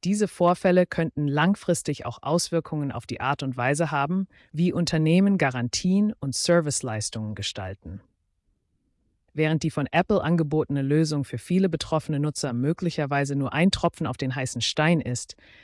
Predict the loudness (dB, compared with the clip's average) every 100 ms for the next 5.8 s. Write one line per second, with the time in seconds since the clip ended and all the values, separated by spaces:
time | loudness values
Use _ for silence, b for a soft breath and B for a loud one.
0 | b -4 -2 -2 -2 0 4 6 6 2
1 | 0 -4 -4 -4 2 2 2 -2 -2 -4
2 | -4 -8 -10 -8 -6 -6 -4 -4 -2 -2
3 | -2 -2 2 4 4 0 -6 -6 -10 -8
4 | -6 2 4 4 0 -2 0 -2 0 -2
5 | 0 2 2 -4 -4 -4 -4